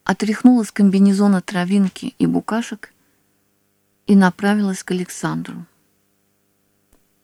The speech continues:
Подойдя к нему, она обнаружила,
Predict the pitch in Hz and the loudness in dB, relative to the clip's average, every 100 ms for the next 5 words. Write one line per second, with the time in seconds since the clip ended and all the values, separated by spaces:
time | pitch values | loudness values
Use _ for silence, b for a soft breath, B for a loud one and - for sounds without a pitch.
0 | _ _ _ _ _ _ _ - 190 196 | _ _ _ _ _ _ _ -4 0 2
1 | 202 214 208 - 202 226 269 - _ _ | 2 2 -2 0 4 6 6 4 _ _
2 | _ _ _ - 185 196 196 180 185 190 | _ _ _ -2 0 2 0 0 -2 2
3 | 247 247 202 160 | 2 2 0 -6